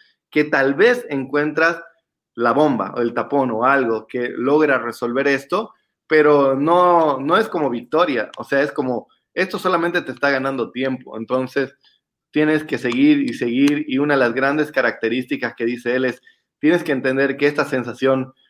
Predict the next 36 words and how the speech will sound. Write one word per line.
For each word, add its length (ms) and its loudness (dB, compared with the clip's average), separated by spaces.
no 280 2
se 140 0
va 120 4
a 60 4
ir, 320 -2
va 100 2
a 80 -6
ser 420 -2
permanente 520 -2
y 40 -8
te 100 2
va 80 4
a 20 2
acompañar 600 -2
por 200 -2
mucho 480 -2
tiempo, 320 -2
es 60 0
la 100 4
única 340 0
constante, 840 -2
siempre 300 0
vas 180 2
a 60 -6
estar 200 -2
sufriendo. 800 -2
Entonces, 280 0
si 80 0
no 140 0
quieres 260 2
sufrir, 580 -2
no 260 0
hagas 240 2
esto. 360 -6
O 40 -20
sea, 300 -2